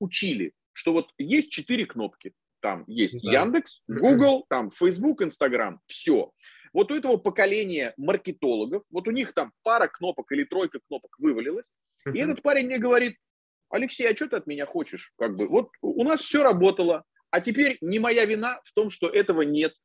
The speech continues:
Speaker 1: И у меня вот из там Гугла, Фейсбука, Инстаграма и Яндекса остался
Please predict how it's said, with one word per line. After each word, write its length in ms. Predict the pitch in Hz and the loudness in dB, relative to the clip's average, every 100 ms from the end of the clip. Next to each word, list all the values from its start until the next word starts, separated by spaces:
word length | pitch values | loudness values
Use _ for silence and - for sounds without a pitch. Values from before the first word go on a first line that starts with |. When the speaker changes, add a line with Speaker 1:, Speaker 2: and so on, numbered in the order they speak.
| _ _ | _ _
Speaker 1:
И 80 | 165 | -4
у 60 | 180 | -2
меня 300 | 220 247 190 | 0 2 2
вот 180 | 175 - | 0 -2
из 240 | 175 156 | -6 -2
там 280 | 165 151 139 - | -2 -2 -4 -8
Гугла, 440 | 127 175 190 175 | -4 0 2 2
Фейсбука, 480 | - 151 170 156 156 | 0 -6 -6 -4 -4
Инстаграма 640 | 143 160 160 156 151 156 | -2 -4 0 -2 -2 -4
и 420 | 156 156 156 160 | -2 -2 -4 -4
Яндекса 420 | 185 254 180 156 151 | -2 -2 -2 -2 -4
остался 300 | 247 233 | -4 -4